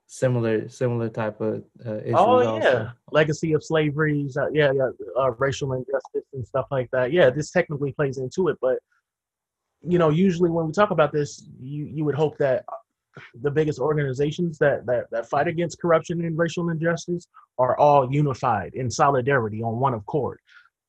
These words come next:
Speaker 2: But I'm sorry to tell you guys, if you haven't heard,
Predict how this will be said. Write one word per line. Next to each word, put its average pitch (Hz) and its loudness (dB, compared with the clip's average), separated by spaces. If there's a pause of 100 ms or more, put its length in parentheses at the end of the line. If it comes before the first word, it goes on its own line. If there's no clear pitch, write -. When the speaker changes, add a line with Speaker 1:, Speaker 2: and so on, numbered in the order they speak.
(100)
Speaker 2:
But 139 2
I'm 120 -10
sorry 156 4
to 127 0
tell 190 2
you 151 0
guys, 123 2
if 127 -8
you 143 0
haven't 127 2
heard, 139 2